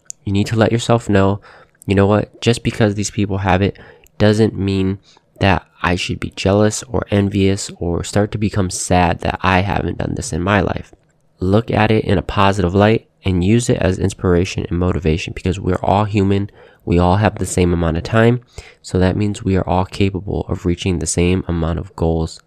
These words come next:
and same amount of dreams. With having each person in these categories, it allows us to have a balanced life.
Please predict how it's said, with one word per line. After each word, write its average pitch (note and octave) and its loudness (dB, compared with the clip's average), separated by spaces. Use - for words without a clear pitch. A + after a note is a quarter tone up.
and F#2 -6
same E2+ -4
amount E2+ -6
of D2+ -8
dreams. - -6
With G2 2
having A2 2
each G#2 -2
person F#2 2
in F2 0
these F2 -2
categories, F2 2
it F#2+ 0
allows F#2 2
us G2+ 0
to G#2 -2
have G2+ 0
a F2 0
balanced F2 0
life. - -4